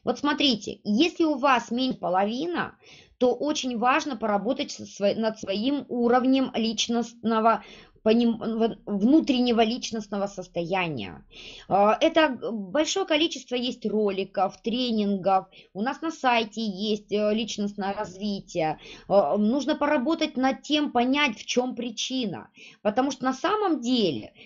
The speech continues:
каждый человек, э, может быть руководителем. Каждый, если он уверен и у него есть цель. Э, есть, э, замечательный ролик, э, у меня видео,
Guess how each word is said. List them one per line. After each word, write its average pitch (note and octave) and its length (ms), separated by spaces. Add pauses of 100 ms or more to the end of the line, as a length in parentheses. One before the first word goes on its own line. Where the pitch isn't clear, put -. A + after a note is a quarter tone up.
(140)
каждый A#3 420
человек, C4 640 (360)
э, G#3 340 (140)
может C4+ 520
быть A3 160
руководителем. F#3+ 920 (280)
Каждый, B3 600 (200)
если C4 440
он D4+ 360
уверен G#3+ 680 (280)
и B3 300 (180)
у A#3 140
него A3 300
есть A3+ 420
цель. D3+ 380 (340)
Э, G#3 380 (320)
есть, A3+ 420
э, C#4 80 (360)
замечательный C#4 640
ролик, E4+ 440
э, A3+ 40
у G3+ 720
меня B3+ 380
видео, F#3 560